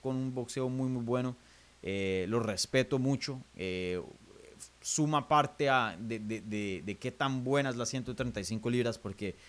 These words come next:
Rob Font es uno de estos peleadores que puedes poner muchas peleas y son peleas muy dinámicas, muy emocionantes, pero, pero creo que ya le estamos viendo el, el límite a su potencial,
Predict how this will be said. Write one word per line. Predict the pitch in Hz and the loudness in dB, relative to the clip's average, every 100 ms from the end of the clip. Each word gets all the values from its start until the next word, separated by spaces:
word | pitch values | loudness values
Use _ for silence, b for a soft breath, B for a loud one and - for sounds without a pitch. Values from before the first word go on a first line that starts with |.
| B B | B B
Rob | 107 127 | 2 4
Font | - 135 117 | 2 -2 0
es | 117 | -2
uno | 127 127 | -2 -2
de | |
estos | 117 - | -2 -4
peleadores | - 120 113 123 - | -2 2 2 2 0
que | 107 | -4
puedes | 117 117 | -4 -4
poner | 113 110 113 | -2 0 2
muchas | 131 127 113 | 0 0 -4
peleas | - 107 120 98 | -2 2 2 0
y | |
son | 107 | -4
peleas | 117 120 113 | 0 0 2
muy | 123 | 2
dinámicas, | 117 117 120 110 104 - B B B B | 2 4 4 2 -2 -4 B B B B
muy | 117 127 | 4 6
emocionantes, | 123 113 - 117 117 107 95 | 6 2 2 4 4 0 -4
pero, | - 104 101 95 | -2 0 0 -2
pero | - 113 | -4 -2
creo | 151 165 156 | 4 4 4
que | 139 | 2
ya | 123 | -2
le | 123 | 0
estamos | - 131 120 | -2 0 0
viendo | 127 123 123 120 | 0 0 0 2
el, | 107 95 | 0 -2
el | - 101 | -4 -2
límite | 113 123 117 - | 2 2 2 0
a | 113 | -4
su | 107 | -4
potencial, | 98 104 90 87 104 95 | -8 -8 -6 -4 0 0